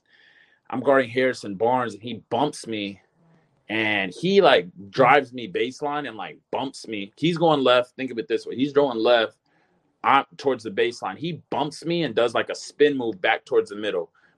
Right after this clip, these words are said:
But he's so much stronger than me that when he bumps me, I kinda, like, lose my balance and spin the other way.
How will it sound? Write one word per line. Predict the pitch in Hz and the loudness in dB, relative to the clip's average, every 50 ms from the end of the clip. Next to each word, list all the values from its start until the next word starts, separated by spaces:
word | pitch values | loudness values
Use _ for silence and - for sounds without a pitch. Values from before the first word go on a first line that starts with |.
| _ | _
But | _ 107 - | _ -8 -6
he's | - 175 185 170 | -4 -6 -6 -4
so | - 170 170 | 0 0 0
much | 170 151 113 - | 2 0 -4 -4
stronger | - - - - - 147 170 165 151 | -8 -8 -6 -2 -2 0 2 2 2
than | 135 113 113 | 0 0 -2
me | 113 113 | -4 -4
that | 110 104 107 | -4 -4 -4
when | 110 110 | -4 -6
he | 120 147 139 107 - _ | -4 -6 -6 -6 -4 _
bumps | 117 120 165 175 - - | 2 2 2 2 0 -6
me, | 135 123 113 110 113 _ _ _ _ _ _ _ _ | -6 -4 -6 -6 -6 _ _ _ _ _ _ _ _
I | 117 143 170 175 | 4 4 4 4
kinda, | 160 - 156 165 156 147 | 2 -2 -4 -2 -2 -2
like, | 127 104 95 90 | -2 -2 -4 -6
lose | 92 101 113 139 147 143 131 | -6 -2 0 0 0 0 -2
my | 135 117 113 | -4 -6 -4
balance | 101 117 120 135 135 131 123 - | -4 -4 -2 -2 -4 -4 -8 -10
and | 92 92 | -14 -14
spin | - - - - - 147 143 131 | -14 -16 -12 -6 -6 -4 -4 -4
the | 127 123 | -6 -6
other | 117 113 110 107 | -2 0 2 2
way. | 117 123 131 143 160 175 | 4 4 4 4 4 2